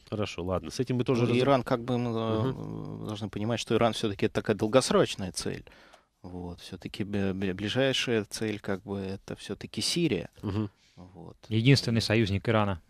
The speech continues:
Speaker 2: <laughs>
Speaker 3: в регионе.
Speaker 1: Ну да.
Speaker 2: Поэтому
Speaker 1: Вот, кстати, вопрос,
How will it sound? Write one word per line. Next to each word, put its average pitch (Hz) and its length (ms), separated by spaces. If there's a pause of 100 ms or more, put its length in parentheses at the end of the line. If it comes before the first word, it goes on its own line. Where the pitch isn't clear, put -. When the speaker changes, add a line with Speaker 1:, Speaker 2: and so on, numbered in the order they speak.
(140)
Speaker 2:
<laughs> - 1080
Speaker 3:
в 110 80
регионе. 101 460 (480)
Speaker 1:
Ну 98 140
да. 98 60
Speaker 2:
Поэтому 95 440 (1500)
Speaker 1:
Вот, 127 80
кстати, 160 180
вопрос, 160 400